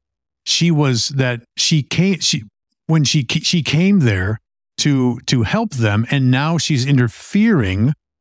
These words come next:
she, she thinks, "Well, I can't do that because that's not my place." And we live in a world where you can't tell anybody that it's not their place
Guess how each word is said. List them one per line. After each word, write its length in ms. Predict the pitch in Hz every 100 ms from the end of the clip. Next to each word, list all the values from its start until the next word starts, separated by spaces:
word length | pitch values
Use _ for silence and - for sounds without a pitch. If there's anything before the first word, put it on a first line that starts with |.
| _
she, 300 | - - 156
she 220 | - - 143
thinks, 280 | 165 143
"Well, 120 | 156 135
I 60 |
can't 260 | 123 131 113
do 160 | 139 220
that 340 | 117 107 139
because 480 | 127 120 117 107 -
that's 260 | 131 131 -
not 260 | 135 139 131
my 280 | 127 117
place." 600 | 110 - 160 196 110 - - _
And 300 | 143 139 131
we 100 | 156
live 180 | 214 208
in 100 | 165
a 60 | 143
world 340 | 139 233 202
where 280 | 123 117 117
you 240 | 131 135
can't 460 | 135 - 180 175 - 120 -
tell 340 | - 160 165 -
anybody 720 | - 214 190 104 95 92 98 - _
that 160 | - 131
it's 240 | 139 -
not 260 | 135 135 143
their 240 | 127 120
place 560 | 113 - 151 123 - -